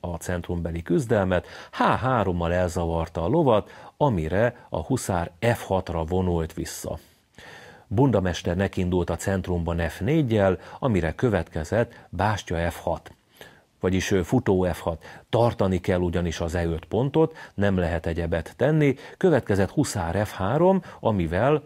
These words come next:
Világos, huszár D kettő, F három, Világos bekapcsolt még egy tisztat az E öt pont elleni nyomásba. Ezek után természetesen nincs más lehetőség, mint huszár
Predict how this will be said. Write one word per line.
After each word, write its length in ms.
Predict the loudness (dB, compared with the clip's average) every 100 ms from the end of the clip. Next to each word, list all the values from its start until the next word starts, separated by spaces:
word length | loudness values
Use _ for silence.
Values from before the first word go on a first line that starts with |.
| -8 _ _ _
Világos, 840 | -6 0 0 0 0 0 0 0 -12 _
huszár 380 | -8 -4 -4 -2
D 220 | -2 -2
kettő, 540 | -4 -8 -8 -6 -2 -2
F 80 |
három, 500 | -2 -2 2 2 0 -2 -18 -20 -20 -8
Világos 520 | 0 2 2 2 0
bekapcsolt 580 | 0 0 -2 -2 -4 0
még 240 | 2 2
egy 140 | 0 0
tisztat 380 | -4 -4 -4
az 120 | -2 0
E 100 | 0
öt 180 | -2
pont 280 | -4 -6 -4
elleni 340 | -2 -2 -2 -2
nyomásba. 640 | -2 -2 -4 -6 -8 -8 -10 -20 -14 -4
Ezek 340 | 0 0 0
után 420 | -2 2 0 0 -6 -20 _
természetesen 960 | -2 0 2 0 0 -2 -2 -2 -2 0
nincs 340 | 0 0 -2
más 260 | -4 -6 -2
lehetőség, 800 | -2 -2 -2 -2 -2 -2 0 0
mint 200 | -2 -2
huszár 500 | -4 -4 -4 -4